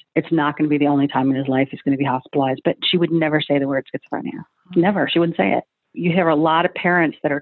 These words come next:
trying to get their kids help and trying to get their kids treatment having that problem because doctors say, and, you know, here's the stigma coming smack in your face from the medical community, "I don't wanna label the child with that." And it's like, it's not a label, it's a diagnosis. I mean, would you label them with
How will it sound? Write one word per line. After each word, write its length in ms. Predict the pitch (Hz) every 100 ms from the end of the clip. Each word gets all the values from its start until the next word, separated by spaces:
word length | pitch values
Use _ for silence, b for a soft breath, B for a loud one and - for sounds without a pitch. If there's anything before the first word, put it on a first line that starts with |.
| -
trying 180 | 160 165
to 60 |
get 140 | 160 156
their 100 | 143
kids 220 | - 143
help 320 | - 160 143 151
and 100 | 147
trying 280 | 160 165
to 60 | 165
get 120 | 151
their 120 | 151 147
kids 320 | - 147 143 -
treatment 440 | 269 269 160 147 - B B B B B _ -
having 280 | 190 190 175
that 140 | 156
problem 380 | - 208 196 160
because 220 | 156 175
doctors 420 | 185 160 - 170 -
say, 400 | 180 170 160 156
and, 300 | 156 160 151 165
you 60 |
know, 140 | 156 147
here's 220 | 165 160
the 60 | 170
stigma 280 | - 180 151
coming 460 | - 160 147 139 139 - -
smack 300 | 175 170 170
in 80 | 180
your 100 | 165
face 220 | 180 165 -
from 140 | 160
the 40 |
medical 360 | 151 156 196 156
community, 500 | - 143 139 139 143 B B B
"I 60 | 175
don't 80 |
wanna 200 | 185 170
label 400 | 156 156 160 147
the 100 | 135
child 320 | 139 127 123 -
with 140 | 139
that." 260 | - 131 - _ _ _ -
And 100 | 180
it's 80 | 196
like, 120 | 190
it's 140 | -
not 180 | 262 262
a 40 |
label, 260 | 180 247 160
it's 100 | 147
a 40 | 196
diagnosis. 640 | 277 202 254 285 - - -
I 60 | 180
mean, 200 | 185 180
would 120 | 185
you 120 | 214
label 360 | 156 147 185 196
them 160 | 190
with 100 | 190